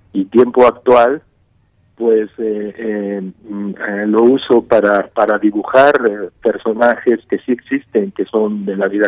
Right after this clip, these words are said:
cotidiana. Estos personajes que son simples, pero que les pasan cosas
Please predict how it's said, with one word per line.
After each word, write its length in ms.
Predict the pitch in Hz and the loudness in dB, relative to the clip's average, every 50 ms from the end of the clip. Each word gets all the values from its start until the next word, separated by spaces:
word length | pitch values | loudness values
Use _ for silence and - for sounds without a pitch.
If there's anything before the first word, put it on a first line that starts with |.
| - - | -4 -6
cotidiana. 720 | - - - 101 95 98 110 110 110 107 107 107 110 110 - _ - - - - - - - _ _ _ _ _ - | -10 -10 -8 -8 -4 -2 0 2 2 0 0 0 -2 -2 -2 _ -20 -20 -20 -20 -20 -20 -20 _ _ _ _ _ -2
Estos 320 | 127 135 131 - 170 156 - | 0 0 2 2 2 2 2
personajes 880 | - - - 131 123 117 117 123 127 127 120 - - 143 139 139 135 - _ _ _ _ _ _ _ _ _ _ _ _ _ _ _ | 2 2 2 2 2 2 4 4 4 4 4 2 2 4 4 4 2 -2 _ _ _ _ _ _ _ _ _ _ _ _ _ _ _
que 140 | - 117 107 - - | 0 0 0 0 0
son 360 | - 139 139 143 135 135 127 - _ _ _ _ _ - | 2 4 4 4 4 2 -2 -10 _ _ _ _ _ -4
simples, 520 | 139 143 151 147 143 - 147 156 151 147 - _ | -2 -2 -2 -4 -4 0 2 2 2 0 -2 _
pero 260 | - 117 104 107 101 - | 0 0 0 0 0 -2
que 140 | - 110 | -2 -4
les 160 | 104 104 101 - | -2 -4 -6 -4
pasan 440 | _ - 123 120 120 127 117 110 101 | _ 0 0 0 0 -2 -4 -4 -4
cosas 400 | - 113 110 - - 117 104 | -4 -4 -4 -2 -4 -6 -6